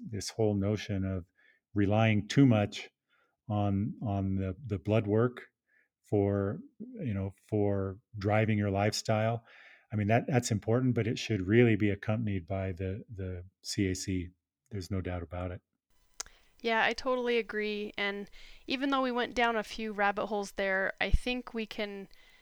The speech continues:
Speaker 2: conclude that whether it's fitness, nutrition, or just health in general, we need to always be proactive in finding what our individual needs are.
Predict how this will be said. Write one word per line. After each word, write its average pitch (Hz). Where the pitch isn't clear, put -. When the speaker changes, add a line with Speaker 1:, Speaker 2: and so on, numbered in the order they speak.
Speaker 2:
conclude 220
that 196
whether 196
it's -
fitness, -
nutrition, 214
or 180
just 196
health 220
in 202
general, 190
we 208
need 220
to 208
always 208
be 208
proactive 185
in 185
finding 202
what 185
our 175
individual 180
needs 175
are. 165